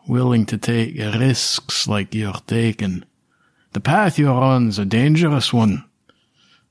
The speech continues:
Aye, but the world needs somebody to walk that path, doesn't it? May Moradin's blessings find you in your travels, all of yous.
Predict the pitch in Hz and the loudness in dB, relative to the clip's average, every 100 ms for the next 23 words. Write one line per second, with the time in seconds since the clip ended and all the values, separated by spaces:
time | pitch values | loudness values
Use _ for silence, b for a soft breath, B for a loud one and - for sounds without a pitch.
0 | - 381 - 208 175 160 160 143 131 151 | -14 -8 -2 0 0 0 0 2 2 4
1 | 156 151 139 123 123 135 131 127 120 107 | 4 4 4 4 4 4 4 4 2 0
2 | 98 - 120 110 104 98 101 98 101 95 | -2 -2 0 2 0 -2 -6 -4 -2 0
3 | 98 - - 98 - - 104 92 90 - | -2 -4 -6 -6 -6 -4 -4 -4 -6 -8
4 | 104 107 98 95 98 95 - _ _ _ | -4 -4 -2 -4 -4 -8 -12 _ _ _
5 | _ _ _ _ B B B 170 185 202 | _ _ _ _ B B B 2 4 6
6 | 214 196 196 185 170 147 185 170 - 165 | 6 4 4 4 4 2 2 2 2 2
7 | 143 123 107 - - 143 156 147 135 127 | 4 2 0 -2 -2 0 2 4 4 4
8 | 120 107 - 117 131 135 127 110 92 92 | 2 0 -2 0 2 2 0 0 -2 -2
9 | 110 123 123 110 107 98 90 - - - | 0 2 0 0 0 0 -2 -2 -2 -4